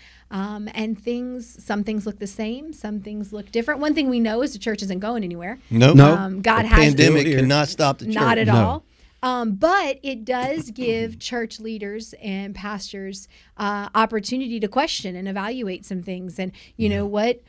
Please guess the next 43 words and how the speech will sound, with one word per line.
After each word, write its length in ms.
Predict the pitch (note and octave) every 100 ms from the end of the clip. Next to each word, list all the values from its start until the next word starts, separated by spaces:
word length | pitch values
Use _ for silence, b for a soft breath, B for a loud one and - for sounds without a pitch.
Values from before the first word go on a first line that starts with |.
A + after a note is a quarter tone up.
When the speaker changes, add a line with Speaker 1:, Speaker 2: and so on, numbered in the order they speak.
| _
Speaker 1:
what 180 | - A#3
should 280 | A#3 D4 B3+
we 160 | C#4 C4+
be 240 | C4+ C4+
doing 400 | A3 C4+ C#4+ C4
different? 420 | A#3+ C#4+ B3 G3
What, 300 | F#3+ B3 C#4+
m-, 280 | - - A3+ A3+
had 240 | C4 C4
we 100 | C#4+
gotten 320 | A#3 B3+ A3+
off 200 | C4 C4+
track 440 | - - B3+ C4+ C4
in 140 | A3+
places? 640 | G#3 A3 A3 - G3+ F#3+
What 180 | G3+ C4 -
do 100 | D4
we 140 | C#4
need 200 | C4+ C4
to 100 | C4
adjust? 640 | B3 G3+ A3+ A#3+ B3+ A#3 A3
And, 140 | D#3+
Speaker 2:
This 140 | A2+
is 80 | F#2
Speaker 1:
I 40 | A#3+
mean, 120 | B3
the 60 |
Speaker 2:
such 160 | B3 D#3+
a 20 |
Speaker 1:
conversation, 680 | - A2 A2+ A2+ B2+ D3+ E3
Speaker 2:
loaded 400 | C3+ A2+ G2+ G2 -
Speaker 1:
it's 240 | C4 C4+
Speaker 2:
topic. 240 | D4 D#4+ D#4+
Speaker 1:
loaded. 320 | C4+ F#3 - _ _ -
Speaker 3:
My 180 | G#2+ G#2
Speaker 1:
It's 180 | F#2 F#2
loaded. 320 | C4 B3+ G#2
Speaker 3:
goodness, 260 | F#2+ F#2+ -
that's 180 | F#2
a 40 | -
good 200 | - F#2+
Speaker 1:
Um, 220 | A#3 -
Speaker 3:
question. 340 | G3 D#3 -